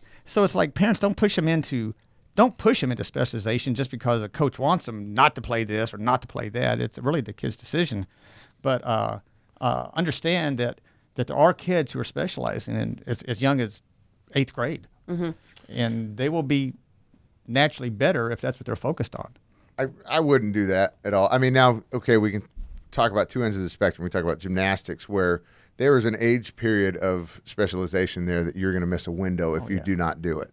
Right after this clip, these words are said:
Speaker 2: True.
Speaker 3: Okay?
Speaker 2: And we missed that on purpose with my daughter.
Speaker 3: Right. But, um, there's, so, there's some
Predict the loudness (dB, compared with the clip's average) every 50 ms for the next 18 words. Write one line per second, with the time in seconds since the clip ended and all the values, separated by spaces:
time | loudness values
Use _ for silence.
0 | _ -12 -6 -6 -6 -4 -2 -2 -2 -2 -2 -2 -2 -2 -4 -4 -6 -6 -4 -4
1 | -2 0 0 0 -2 -4 -4 -4 -2 -2 -2 -4 -4 -6 -8 -6 -6 -8 -8 -8
2 | -10 -8 -6 -6 -6 -4 -4 -4 -2 -2 -4 -6 -8 -10 _ _ _ _ _ -2
3 | 0 0 0 0 -4 _ _ _ _ -4 -2 0 0 0 0 0 -2 -8 -18 -6
4 | 0 2 2 2 2 0 -6 -6 -2 -2 -2 -2 -4 -8 -14 -20 -20 _ _ _
5 | _ _ -20 _ _ _ _ _ _ _ _ _ _ -4 2 4 6 6 6 4
6 | 2 0 2 0 0 -4